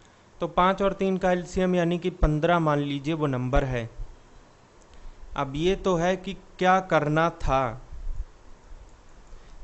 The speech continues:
करना था आपको पाँच बटे तीन, किसका? पन्द्रह का, because पन्द्रह हमने नंबर माना है।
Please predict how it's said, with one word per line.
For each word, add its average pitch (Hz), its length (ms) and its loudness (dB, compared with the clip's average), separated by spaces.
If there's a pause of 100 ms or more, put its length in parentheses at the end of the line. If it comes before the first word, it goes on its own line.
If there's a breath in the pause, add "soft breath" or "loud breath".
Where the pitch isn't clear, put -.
करना 156 340 0
था 160 140 2
आपको 151 280 2
पाँच 156 360 0
बटे 147 260 -2
तीन, 127 360 -4 (120)
किसका? 165 360 -4
पन्द्रह 131 440 -2
का, 120 260 -8 (300)
because 131 280 -2
पन्द्रह 147 380 2
हमने 156 280 4
नंबर 131 340 0
माना 120 340 -2
है। 120 180 -8